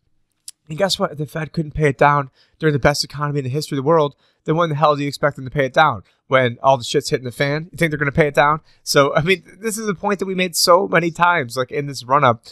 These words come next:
of, like, the maga, maga, maga. And, uh, you know, other disconcerting news going on, uh, you know, that kind of plays into this thesis is you've got frontline workers unite,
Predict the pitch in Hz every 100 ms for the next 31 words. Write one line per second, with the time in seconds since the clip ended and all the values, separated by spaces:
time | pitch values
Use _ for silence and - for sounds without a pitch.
0 | _ _ - 127 120 123 120 127 127 127
1 | 123 117 135 135 113 117 _ _ _ 139
2 | 139 135 143 135 135 - 147 135 139 165
3 | 151 135 _ _ - 160 - 151 175 143
4 | 131 139 139 143 143 131 139 151 147 127
5 | 127 120 131 123 120 131 127 120 - 131
6 | 123 131 127 120 - 127 - 156 - 120
7 | 120 120 123 113 - 156 139 139 135 123
8 | 135 156 123 117 117 127 151